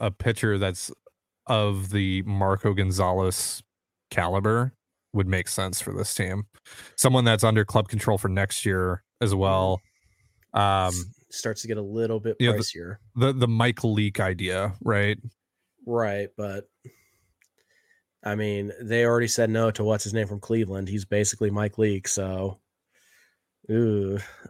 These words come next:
Speaker 2: I, I, I don't know. Do you want that guy, though?
Speaker 1: I
Speaker 2: Because
Speaker 1: mean,
Speaker 2: it's
Speaker 1: Zach, Zach Plesac is a very special situation,
Speaker 2: Yeah,
Speaker 1: though,
Speaker 2: if,
Speaker 1: like,
Speaker 2: but if you're
Speaker 1: for
Speaker 2: getting another, if you're getting another Marco, right, like, if that's the plan for next year, wouldn't you bet-, be better off just letting Wu and Hancock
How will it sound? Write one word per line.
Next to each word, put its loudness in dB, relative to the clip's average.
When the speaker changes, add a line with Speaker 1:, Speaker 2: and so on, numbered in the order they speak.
Speaker 2:
I, 6
I, 6
I 6
don't 10
know. 0
Do 2
you 6
want 4
that 6
guy, 8
though? 10
Speaker 1:
I 2
Speaker 2:
Because 4
Speaker 1:
mean, 6
Speaker 2:
it's 8
Speaker 1:
Zach, 4
Zach 2
Plesac 2
is 2
a 2
very 4
special 0
situation, 2
Speaker 2:
Yeah, 4
Speaker 1:
though, 2
Speaker 2:
if, 2
Speaker 1:
like, 4
Speaker 2:
but 4
if 4
you're 2
Speaker 1:
for 4
Speaker 2:
getting 4
another, 2
if 2
you're 2
getting 2
another 2
Marco, -4
right, 0
like, -2
if 0
that's 0
the -6
plan 2
for -6
next -2
year, 2
wouldn't 0
you 0
bet-, 4
be 0
better 6
off 4
just -2
letting 0
Wu 2
and 0
Hancock 0